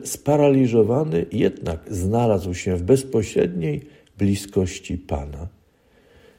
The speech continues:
Jezusa, który ma nieporównywalnie większą życzliwość i roztropność niż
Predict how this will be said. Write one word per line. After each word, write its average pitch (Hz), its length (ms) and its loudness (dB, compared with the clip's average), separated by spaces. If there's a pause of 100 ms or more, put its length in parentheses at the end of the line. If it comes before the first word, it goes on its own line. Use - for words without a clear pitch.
(540)
Jezusa, 135 640 6
który 147 600 4
ma 127 360 2
nieporównywalnie 139 1400 4
większą 107 640 2
życzliwość 101 1000 -2
i 131 80 6
roztropność 107 1040 0 (500)
niż 90 480 -4